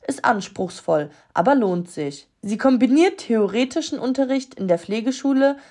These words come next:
mit praktischer Erfahrung in Krankenhäusern, Pflegeheimen und ambulanten Diensten. Wichtige Inhalte sind Pflegeprozesse, Krankheitslehre, Kommunikation, Ethik und rechtliche Grundlagen.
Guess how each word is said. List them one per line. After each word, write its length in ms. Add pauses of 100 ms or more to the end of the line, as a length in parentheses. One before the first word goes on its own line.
(120)
mit 180
praktischer 560
Erfahrung 680
in 160
Krankenhäusern, 800
Pflegeheimen 800
und 220
ambulanten 680
Diensten. 640 (560)
Wichtige 460
Inhalte 540
sind 180
Pflegeprozesse, 1040 (280)
Krankheitslehre, 960 (280)
Kommunikation, 1120 (280)
Ethik 500
und 120
rechtliche 520
Grundlagen. 880